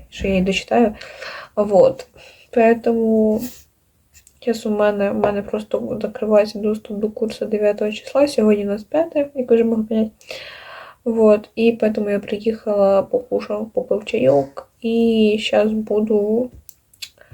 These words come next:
обратно <laughs> доприйти. Я хочу сьогодні доприйти. От, завтра сходити в куртку. Е,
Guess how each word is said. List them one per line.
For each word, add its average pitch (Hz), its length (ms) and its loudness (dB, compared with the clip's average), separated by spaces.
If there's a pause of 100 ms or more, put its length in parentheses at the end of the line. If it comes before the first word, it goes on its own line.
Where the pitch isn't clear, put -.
(580)
обратно 208 680 2 (280)
<laughs> - 280 -20
доприйти. 220 720 2
Я 202 80 -4
хочу 208 280 -4
сьогодні 190 200 -6
доприйти. 185 540 -4 (1500)
От, 208 180 4
завтра 202 260 2
сходити 202 240 -2 (100)
в - 20 -20
куртку. 254 400 -2 (1200)
Е, 214 460 4